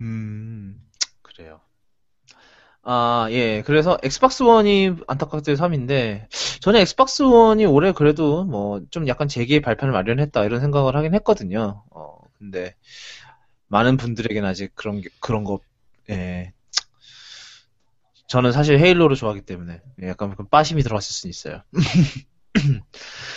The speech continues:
예, 하여튼 기타 항목은 없었고요. 예, 왜냐면 위유가 빵표이기 때문에. 네. 애도. 모바일을 찍어주신 분도 없었어요. 뭐, 그건 저희가 모바일이라고 했어야 될 것 같긴 한데, 뭐, 어찌됐든. 예, 그 다음은, 네.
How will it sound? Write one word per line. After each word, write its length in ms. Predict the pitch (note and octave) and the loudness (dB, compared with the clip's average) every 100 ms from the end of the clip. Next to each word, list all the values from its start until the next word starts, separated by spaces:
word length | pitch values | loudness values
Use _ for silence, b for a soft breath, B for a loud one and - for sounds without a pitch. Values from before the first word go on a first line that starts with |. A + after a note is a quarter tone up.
| B B B B2 | B B B -2
예, 120 | A2+ | 0
하여튼 380 | C3 C3 A#2 C#3+ | 0 -2 -4 -4
기타 320 | - C#3+ G#3 | -6 2 4
항목은 340 | F#3 E3+ E3 B2 | 4 2 4 2
없었고요. 640 | A2 A#2+ - G2+ G#2+ C#3 | 0 -6 -4 -2 -2 -2
예, 340 | G2 F2+ F2 - | -4 -4 -6 -8
왜냐면 260 | A2+ A#2 A2 | -4 -2 0
위유가 300 | C3 C3 B2+ | 2 2 4
빵표이기 440 | D3+ D#3+ - B2+ | 2 0 -4 -4
때문에. 400 | - F#2+ G2 G2+ - _ | -4 -8 -8 -10 -12 _
네. 180 | - _ _ b b b b _ _ _ _ _ _ _ _ _ _ _ _ _ _ | -20 _ _ b b b b _ _ _ _ _ _ _ _ _ _ _ _ _ _
애도. 340 | F2+ F2 D#2+ - _ b b C#3 B2+ | -12 -10 -10 -16 _ b b _ 0
모바일을 880 | A#2+ B3 E4+ F#4 E4+ D#4+ C#4 A#3+ G#3+ | 4 8 6 4 0 -2 -2 -2 -4
찍어주신 400 | A#3 G#3 F3+ D3 | -2 -2 -2 -10
분도 200 | - C#3+ | -10 -14
없었어요. 460 | G#2+ G2 - F#2 C3+ - | -14 -18 -16 -16 -18 -16
뭐, 140 | A2 | -16
그건 240 | - B2 | -8 -6
저희가 320 | A2 G#2+ G#2 G#2 _ - - | -6 -8 -8 -10 _ -16 -16
모바일이라고 500 | A2+ G#2+ C3+ B2 A#2+ | -10 2 2 4 2
했어야 240 | D3+ G#3 F3 | 0 0 0
될 120 | C3+ | 0
것 100 | G#2 | -6
같긴 200 | F#2 A#2 | -10 -12
한데, 220 | A2+ A2+ | -12 -12
뭐, 120 | G2 G2+ | -10 -12
어찌됐든. 400 | - A#2 G#2+ F#2+ B B B B B2+ | -8 -8 -8 -12 B B B B -6
예, 120 | G#2+ | -4
그 100 | D3 | 4
다음은, 540 | G#3 B3+ F#3+ D3 G3 | 6 6 4 0 -4
네. 520 | A2 G#2 G2 F2 F2 | -4 -4 -4 -6 -10